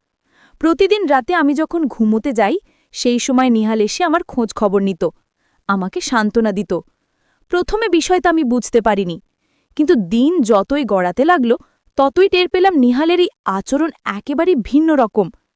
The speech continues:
তার কথা বলার ভঙ্গি, যত্ন নেওয়ার ধরন, সব কিছুতেই যেন একটা অচেনা মায়া ভর করেছে। আমি ভেতরে ভেতরে কৌতূহলী হয়ে উঠলাম।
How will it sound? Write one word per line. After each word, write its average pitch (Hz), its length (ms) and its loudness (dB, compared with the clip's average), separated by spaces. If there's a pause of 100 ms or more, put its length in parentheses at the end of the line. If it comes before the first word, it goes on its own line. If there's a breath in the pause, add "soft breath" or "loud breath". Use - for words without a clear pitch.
(380)
তার 226 200 0
কথা 190 320 0
বলার 254 300 4
ভঙ্গি, 208 560 -2 (440)
যত্ন 233 380 0
নেওয়ার 302 300 2
ধরন, 214 460 0 (340)
সব 311 360 0
কিছুতেই 370 380 -2
যেন 381 180 0
একটা 392 260 0
অচেনা 311 500 -2
মায়া 247 340 2
ভর 220 220 -2
করেছে। 190 500 -2 (640)
আমি 320 220 -2
ভেতরে 254 400 0
ভেতরে 392 320 0
কৌতূহলী 285 560 -2
হয়ে 214 220 0
উঠলাম। 175 360 -4